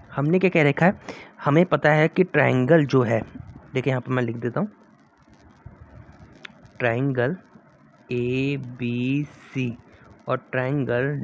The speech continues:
डीपीक्यू क्या है, सर्वांगसम है। इसका मतलब क्या हुआ, एबी डीक्यू के, इसका मतलब क्या हुआ,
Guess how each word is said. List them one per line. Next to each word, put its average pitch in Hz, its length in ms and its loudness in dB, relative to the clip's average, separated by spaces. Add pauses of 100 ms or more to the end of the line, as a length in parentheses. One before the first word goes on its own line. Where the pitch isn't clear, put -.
(140)
डीपीक्यू 131 1600 -4 (180)
क्या 123 160 -4
है, 160 160 -2 (500)
सर्वांगसम 117 760 -2
है। 117 140 -4 (340)
इसका 139 200 2
मतलब 147 260 4
क्या 156 140 4
हुआ, 156 200 6 (180)
एबी 135 420 4 (340)
डीक्यू 123 320 2
के, 147 140 2 (1300)
इसका 131 240 -2
मतलब 139 320 0
क्या 143 180 2
हुआ, 143 240 6